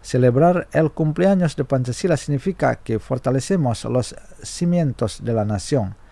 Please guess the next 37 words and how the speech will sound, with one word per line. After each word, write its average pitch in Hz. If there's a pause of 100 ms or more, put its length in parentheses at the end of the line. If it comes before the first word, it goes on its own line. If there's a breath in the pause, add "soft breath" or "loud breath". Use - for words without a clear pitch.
(320 soft breath)
sentimos 120
la 104
belleza 117
de 90
la 98
unidad, 131 (460 soft breath)
el 107
intercambio 120
y 98
los 90
logros 107
para 104
lograr 98
la 104
gloria 123
de 101
la 101
nación 95
en 104
el 95
futuro. 107 (1500 loud breath)
La 120
celebración 175
del 120
aniversario 113
de 110
Pancasila 110
cada 95
primero 123
de 117
junio 139 (100)
puede 139
ser 127
un 104
impulso 123
para 113
afirmar 113